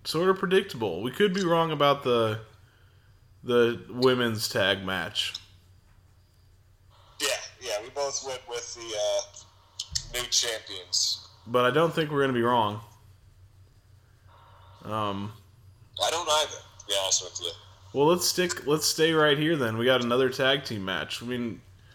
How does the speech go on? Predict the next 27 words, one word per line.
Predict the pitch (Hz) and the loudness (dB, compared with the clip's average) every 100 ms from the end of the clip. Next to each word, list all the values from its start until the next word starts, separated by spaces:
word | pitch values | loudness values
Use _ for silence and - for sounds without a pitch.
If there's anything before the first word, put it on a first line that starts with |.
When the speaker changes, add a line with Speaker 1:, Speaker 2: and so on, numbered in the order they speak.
| - | -10
Speaker 1:
we | 131 | 2
talked | 175 175 | 4 6
Speaker 2:
Jesus | 170 160 151 - | 6 6 4 0
Speaker 1:
about, | - | -4
Speaker 2:
Christ. | - 151 151 - | 2 4 4 2
Speaker 1:
we, | 151 | 4
we | 165 | 4
talked | 151 170 180 | 8 8 8
about | 175 165 | 6 8
how | 151 | 8
slim | - 151 160 160 | 6 4 4 2
the | |
division | 135 127 165 151 123 | 2 4 4 4 4
is, | 120 117 | 2 2
but | 123 | 0
we | 123 | 2
got | 127 131 - | 4 4 2
three | 131 139 139 | -4 0 0
matches | 127 123 127 - 92 107 | 2 0 0 -2 -4 -4
on | 101 | -4
the | 98 | -6
card. | - 101 67 - - - _ - - | -2 -2 -2 -6 -12 -20 _ -18 -4
Speaker 2:
Yeah. | - 120 - - - - - - - - - - - - - | -2 -2 -4 -10 -20 -20 -20 -20 -20 -18 -14 -12 -12 -18 0
Speaker 1:
Uh, | 139 123 113 107 110 | 8 8 8 4 2
the | 120 | 2
Street | - 202 170 | 2 2 6
Profits, | 160 123 110 92 - - | 8 8 4 -2 0 0